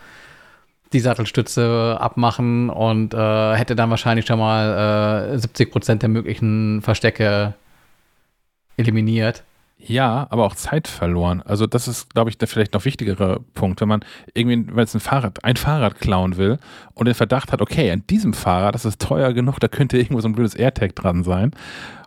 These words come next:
Speaker 2: ob man dann nicht vielleicht das zweiteuerste Rad daneben klaut, was nicht so aussieht.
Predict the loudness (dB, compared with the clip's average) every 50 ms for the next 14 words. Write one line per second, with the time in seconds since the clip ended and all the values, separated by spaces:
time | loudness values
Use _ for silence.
0 | _ _ _ -2 0 2 2 2 2 0 0 -2 -2 -2 -2 -4 -6 -6 -2 0
1 | 0 0 0 0 0 2 2 2 0 0 0 0 2 2 2 2 2 2 0 0
2 | -2 -4 -4 0 0 0 0 0 -2 -2 -2 -2 -2 -2 -2 -2 0 0 0 -2
3 | -2 -4 -8 -8 -8 -8